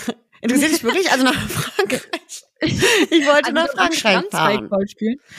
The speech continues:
Speaker 1: Ja, genau. Ich, ich hab das noch vor mir, ähm, am Meer Spikeball zu spielen und, ähm, werd's wahrscheinlich auch wieder ausgiebig tun und freue mich sehr drauf. Ich bin so eine Campingmaus geworden.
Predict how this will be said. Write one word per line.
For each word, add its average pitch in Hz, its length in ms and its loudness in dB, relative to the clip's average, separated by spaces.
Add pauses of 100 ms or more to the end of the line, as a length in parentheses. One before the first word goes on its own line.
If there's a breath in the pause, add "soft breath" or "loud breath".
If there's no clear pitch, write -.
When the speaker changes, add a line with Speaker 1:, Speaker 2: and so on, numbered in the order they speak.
(260 loud breath)
Speaker 1:
Ja, 226 140 2
genau. 277 200 2
Ich, - 160 -8
ich 233 260 -4
hab 294 140 0
das 330 160 0
noch 247 140 0
vor 226 220 2
mir, 208 260 0
ähm, 185 360 -6
am 180 460 -6
Meer 170 420 -2 (160)
Spikeball 170 340 -4
zu - 100 -16
spielen 147 520 -8
und, 175 340 -6
ähm, 156 440 -6 (320 soft breath)
werd's - 180 -8
wahrscheinlich 170 380 -4
auch 156 100 -8
wieder 170 420 -4
ausgiebig 208 640 -2
tun 151 280 -8
und - 80 -14
freue 180 200 -4
mich 175 160 -6
sehr 156 140 -4
drauf. 151 200 -6
Ich - 120 -14
bin 240 160 -2
so 240 60 0
eine 226 120 0
Campingmaus 185 640 0
geworden. 123 400 -4